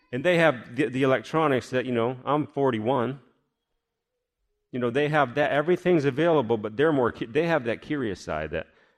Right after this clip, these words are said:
see, I'm, I've been told I'm mundane and boring because I have one thing on my mind. I just want to seek the Lord. But a ten-year-old's not quite there yet unless you have a father that's actually laying out an example that's so attractive that they actually wanna go after it.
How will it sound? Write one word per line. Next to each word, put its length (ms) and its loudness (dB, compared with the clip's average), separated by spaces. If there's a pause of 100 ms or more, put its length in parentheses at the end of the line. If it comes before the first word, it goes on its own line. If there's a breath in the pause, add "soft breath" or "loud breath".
(140)
see, 180 -6
I'm, 240 0
I've 200 2
been 160 0
told 240 2
I'm 120 -2
mundane 400 0
and 140 -4
boring 300 -2
because 260 -8
I 80 0
have 260 -2
one 240 0
thing 200 -2
on 120 0
my 120 -4
mind. 360 -6
I 160 -2
just 300 -4
want 260 -4
to 60 -10
seek 300 -14
the 60 -20
Lord. 260 -14 (880)
But 160 -2
a 60 -6
ten-year-old's 600 0
not 180 -4
quite 260 -6
there 160 -2
yet 280 -8
unless 360 -6
you 100 -8
have 180 -6
a 40 -10
father 520 -4 (340 soft breath)
that's 180 -8
actually 300 -2
laying 260 0
out 120 0
an 100 -4
example 460 -4
that's 220 -10
so 200 0
attractive 600 -4
that 160 -12
they 120 -2
actually 240 -6
wanna 200 -4
go 120 -10
after 380 -14
it. 100 -18